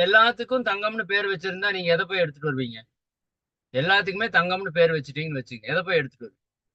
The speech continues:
இப்ப நமக்குமே பேர் வைக்கிறது அதனாலதான். இப்போ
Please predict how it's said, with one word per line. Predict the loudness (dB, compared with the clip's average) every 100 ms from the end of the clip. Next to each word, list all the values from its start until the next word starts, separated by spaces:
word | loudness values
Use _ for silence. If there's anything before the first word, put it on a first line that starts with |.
| _ _ _ _ _ _ _ _
இப்ப | -4
நமக்குமே | 2 4 4 4 2 2
பேர் | 2 2
வைக்கிறது | 2 0 -4 2
அதனாலதான். | 2 4 2 0 -2 -10 _ _ _ _ _ _ _ _ -14
இப்போ | -4 4